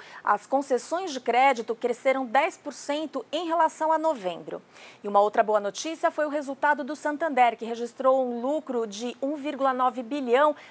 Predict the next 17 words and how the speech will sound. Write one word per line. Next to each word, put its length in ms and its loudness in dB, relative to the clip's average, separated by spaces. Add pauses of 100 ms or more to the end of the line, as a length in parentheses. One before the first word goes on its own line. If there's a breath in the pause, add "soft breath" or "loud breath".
(100)
no 100 0
último 320 -2
trimestre 480 -4
do 120 2
ano 140 0
passado 600 2
e 60 -8
uma 160 2
queda 420 0
da 80 -2
inadimplência 800 -2 (220 loud breath)
de 80 -8
zero 280 6
vírgula 360 -2
sete 260 -4
ponto 260 -4
percentual. 640 -2